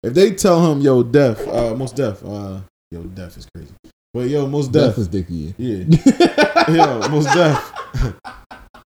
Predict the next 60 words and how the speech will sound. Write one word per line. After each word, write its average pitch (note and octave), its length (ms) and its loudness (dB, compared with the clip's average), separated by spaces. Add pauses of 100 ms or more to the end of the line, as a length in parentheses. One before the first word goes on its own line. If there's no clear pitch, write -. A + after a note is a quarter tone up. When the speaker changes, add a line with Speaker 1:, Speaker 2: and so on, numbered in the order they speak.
(240)
Speaker 1:
Drake D#3 260 -2
about D3+ 160 0
to B2 80 -4
break B2+ 340 -6
Michael A#2 320 -8
John. E2 340 -14 (340)
And D3+ 100 -2
you F#3+ 120 -2
go D#3+ 180 2
listen E3+ 340 4
to D3+ 140 -2
the B2 120 0
tracks, E3 280 -2
it's D3 120 -6
like, B2+ 280 -2 (1200)
Speaker 2:
This A2+ 260 -12
is A#2+ 60 -8
about A2+ 180 -4
to A2+ 60 -4
break A#2+ 140 -4
Speaker 1:
"This D#4+ 100 -2
is D3+ 120 -6
Speaker 2:
Michael. F4 240 -4
Speaker 1:
pop? - 260 -18
Speaker 2:
Yeah. - 160 -12
Speaker 1:
This F#4+ 180 0
is, A#3+ 100 -6 (140)
this G4 240 -2
is B3+ 80 -12
pop, A#4 300 0
ain't G#4 240 -4
it?" G4+ 60 -6
Like, E3 380 2 (680)
all G3+ 100 -2
right, C4 120 4
I - 40 0
see F4 160 4
why F3 160 4
he E3 60 2
about C#3 180 0
to A2 60 -8
do B2+ 240 -4
it. E3+ 120 -6
I G#3+ 140 -2
don't, - 160 -6 (240)
oh, B3 160 2
he C4 80 -2
can G3 120 -2
rap A3+ 300 -2
too, A3 340 -4
but, D#3 200 -2
like, D3+ 300 -4
this F4+ 160 -2
is, C3 120 -6
he's G#3+ 260 0
a C3+ 60 4
pop - 320 -2
artist, G#2 320 -6
right? G#3 240 -2
Like, C3+ 300 0